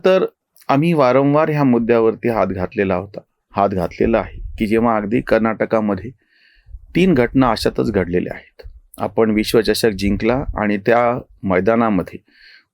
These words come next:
फुकट सगळे पासेस आहेत म्हणल्याच्या नंतर लोकांनी गर्दी केली आणि तेव्हा एक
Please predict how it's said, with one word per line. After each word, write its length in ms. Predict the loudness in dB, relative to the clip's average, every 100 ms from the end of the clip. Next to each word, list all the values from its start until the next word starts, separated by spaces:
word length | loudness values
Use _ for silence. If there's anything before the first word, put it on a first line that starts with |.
| -4
फुकट 300 | 0 2 2
सगळे 280 | 0 2 2
पासेस 460 | 2 0 0 -2
आहेत 120 | -2
म्हणल्याच्या 400 | 0 0 0 -2
नंतर 280 | -2 -2 -2
लोकांनी 460 | -2 -2 -2 -2 0
गर्दी 340 | 0 0 0
केली 280 | -2 -2 -2
आणि 160 | 0 -2
तेव्हा 380 | -2 -4 -2
एक 60 | -4